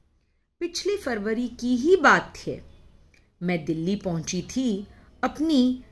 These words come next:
गणपति प्रदर्शनी के लिए। सोच रही थी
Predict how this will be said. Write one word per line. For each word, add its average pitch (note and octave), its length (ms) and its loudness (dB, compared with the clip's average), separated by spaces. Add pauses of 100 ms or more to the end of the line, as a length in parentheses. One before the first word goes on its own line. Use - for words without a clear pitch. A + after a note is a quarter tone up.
(140)
गणपति A3 680 2
प्रदर्शनी F3+ 680 0
के A#3 140 2
लिए। C3+ 300 -2 (720)
सोच G#4 480 0
रही G3+ 240 2
थी F#3 400 -8